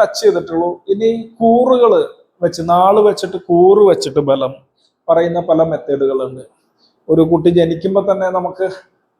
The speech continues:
കൂറുകളൊക്കെ ഉണ്ടല്ലോ. ഇപ്പോ ജ്യേഷ്ഠാദി, ജ്യേഷ്ഠ, മൂലം,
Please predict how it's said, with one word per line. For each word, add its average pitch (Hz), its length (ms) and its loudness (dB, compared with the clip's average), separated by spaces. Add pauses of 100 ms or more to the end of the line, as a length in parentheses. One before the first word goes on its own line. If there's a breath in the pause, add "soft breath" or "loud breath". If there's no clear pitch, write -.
(640)
കൂറുകളൊക്കെ 208 600 2
ഉണ്ടല്ലോ. 139 520 -10
ഇപ്പോ 151 240 -6 (520)
ജ്യേഷ്ഠാദി, 185 800 2 (460)
ജ്യേഷ്ഠ, 170 500 -2 (680)
മൂലം, 170 640 0